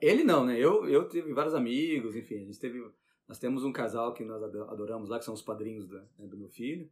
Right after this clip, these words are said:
O padrinho é brasileiro, a madrinha é portuguesa, a gente tem um carinho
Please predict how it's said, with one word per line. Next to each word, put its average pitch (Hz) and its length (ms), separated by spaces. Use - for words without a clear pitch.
O - 40
padrinho 113 220
é 127 40
brasileiro, 143 680
a 104 80
madrinha 120 360
é - 20
portuguesa, 123 560
a 113 40
gente 110 120
tem 120 100
um 107 300
carinho 110 340